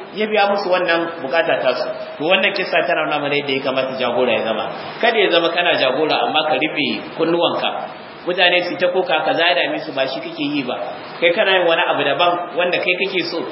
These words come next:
To, wannan babu shakka in mutum ya zama haka, bai zama shugaba na gari ba. Bai zama kyakkyawan shugaba ba. Bai zama kuma shugaban da ake so ya, ya wakilci jama'a ba. Shi ba shugaba so ake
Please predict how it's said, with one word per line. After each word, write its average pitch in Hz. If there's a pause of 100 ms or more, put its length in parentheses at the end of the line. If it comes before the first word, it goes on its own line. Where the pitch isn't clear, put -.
(240)
To, -
wannan 165
babu 160
shakka -
in 147
mutum 147
ya 143
zama 147 (100)
haka, 147
bai 127
zama 151 (380)
shugaba 139
na 147
gari 131
ba. - (500)
Bai 135
zama 175 (300)
kyakkyawan 175
shugaba 120
ba. 107 (800)
Bai 147
zama 175
kuma 180
shugaban 156
da 180
ake 175
so 170
ya, 143 (100)
ya 143
wakilci 131
jama'a 131
ba. - (320)
Shi 190
ba 202
shugaba 175 (160)
so 180
ake 170